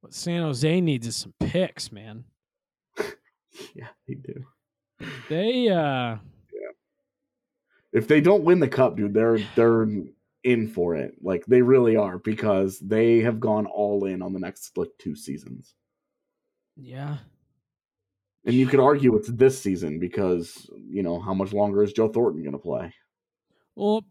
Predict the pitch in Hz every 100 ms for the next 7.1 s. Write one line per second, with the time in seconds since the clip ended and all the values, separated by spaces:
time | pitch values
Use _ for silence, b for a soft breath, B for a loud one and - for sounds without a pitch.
0 | 170 - - 208 202 262 339 359 277 -
1 | 202 180 156 - - B B - 311 403
2 | 294 185 143 - - 226 180 160 139 143
3 | 131 113 131 165 - - - 87 82 _
4 | _ _ _ _ _ 233 330 359 294 254
5 | - 233 196 123 139 156 175 196 - 208
6 | 214 226 - 226 208 226 - 247 262 285